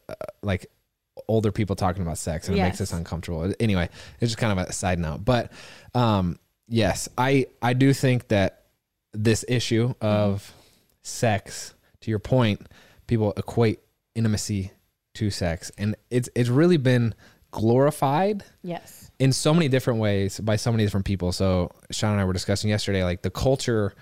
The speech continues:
Speaker 1: culture, you know, glorifies sex as, like, this animalistic, like, n-,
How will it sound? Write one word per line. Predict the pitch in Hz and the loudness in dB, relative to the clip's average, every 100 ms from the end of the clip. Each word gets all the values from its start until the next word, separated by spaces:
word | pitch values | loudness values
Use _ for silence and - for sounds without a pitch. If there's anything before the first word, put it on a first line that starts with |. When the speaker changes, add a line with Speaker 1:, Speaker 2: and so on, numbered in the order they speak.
| - - - - - _ _ _ _ | -20 -20 -20 -20 -20 _ _ _ _
Speaker 1:
culture, | - 165 - 139 120 - _ _ _ _ | 2 2 4 4 4 0 _ _ _ _
you | 127 | 2
know, | 113 101 - _ _ 117 | 4 2 -2 _ _ -4
glorifies | 110 127 120 - 113 104 95 | 2 4 4 2 2 2 0
sex | - 113 104 - 107 | 0 0 0 -2 -2
as, | 95 | 0
like, | 95 90 | -2 -2
this | - 92 - - - - - - - _ _ - | -2 -4 -4 -10 -12 -18 -20 -20 -20 _ _ -6
animalistic, | 101 104 98 95 101 - 98 92 92 | -2 0 0 0 -2 0 0 0 -2
like, | 90 - | -4 -4
n-, | 90 | -6